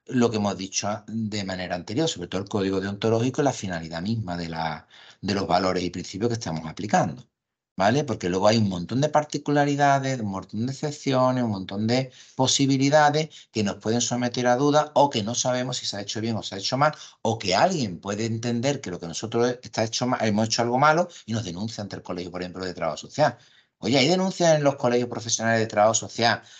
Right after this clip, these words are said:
sobre las actitudes de determinados trabajadores sociales? Sí, lo hay, claro que lo hay. Y por eso hay comisiones de ética, que yo he estado en algunas de ellas, que tenemos que resolver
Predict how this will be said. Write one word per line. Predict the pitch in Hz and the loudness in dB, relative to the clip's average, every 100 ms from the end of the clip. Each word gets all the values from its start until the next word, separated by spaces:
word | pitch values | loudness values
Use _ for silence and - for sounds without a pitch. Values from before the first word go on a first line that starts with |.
| - | -12
sobre | - 117 107 | -4 -2 -2
las | 101 98 | -2 -2
actitudes | 92 101 113 120 127 | -4 -10 -4 -2 0
de | 117 | -2
determinados | 110 104 110 110 | -2 -4 -4 -4
trabajadores | 110 107 98 98 - | -2 0 0 -2 -4
sociales? | 98 - 139 185 226 | -6 0 2 2 -4
Sí, | - - - 90 113 - _ _ _ | 2 4 4 2 -6 -8 _ _ _
lo | 90 78 73 | -6 0 0
hay, | 113 190 _ | 0 -4 _
claro | - 78 80 | -16 -14 -12
que | |
lo | 90 90 | -4 2
hay. | 160 160 | 2 0
Y | |
por | - | -12
eso | - - | -12 -10
hay | 110 | -10
comisiones | 104 85 - 110 120 120 | -10 -12 -12 -8 -8 -6
de | 135 | -8
ética, | 160 147 170 240 _ _ _ _ _ _ _ _ _ _ _ _ | -8 -4 -4 -4 _ _ _ _ _ _ _ _ _ _ _ _
que | 123 101 - 85 | -4 -2 -6 -14
yo | 87 | -12
he | |
estado | 87 - | -12 -8
en | 92 | -6
algunas | 87 90 98 | -6 -6 -6
de | 110 | -2
ellas, | 139 165 | 0 0
que | 110 | -2
tenemos | 107 90 101 120 | -6 -4 -2 -2
que | - | -2
resolver | 123 117 - 120 135 170 214 _ | -2 0 -2 0 2 2 0 _